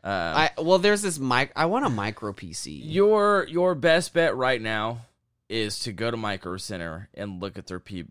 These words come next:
Speaker 1: pre-builds, 'cause they do have micro P C pre-builds.
Speaker 2: Okay.
Speaker 1: Because to build your own P C right now, um, that's worth the fuck, you're gonna need a good graphics
Speaker 2: This is what
Speaker 1: card.
Speaker 2: I was looking at.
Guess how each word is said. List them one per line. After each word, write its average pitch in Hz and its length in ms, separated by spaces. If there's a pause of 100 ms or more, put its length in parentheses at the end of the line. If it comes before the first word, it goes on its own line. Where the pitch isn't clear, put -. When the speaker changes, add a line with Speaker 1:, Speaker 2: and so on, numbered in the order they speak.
Speaker 1:
pre-builds, 85 500
'cause 107 160
they 120 140
do 127 200
have 113 240
micro 104 360
P 98 180
C 90 180
pre-builds. 62 640
Speaker 2:
Okay. 104 340 (100)
Speaker 1:
Because 117 640
to 127 140
build 131 380
your 160 140
own 156 180
P 147 180
C 151 200
right 147 220
now, 147 380 (240)
um, 98 400
that's 92 240
worth 113 220
the 139 100
fuck, 147 360
you're 107 100
gonna 113 180
need 113 160
a 104 40
good 101 220
graphics 104 200
Speaker 2:
This 156 40
is 139 100
what 113 120
Speaker 1:
card. 98 80
Speaker 2:
I 123 140
was 139 100
looking 78 240
at. 73 180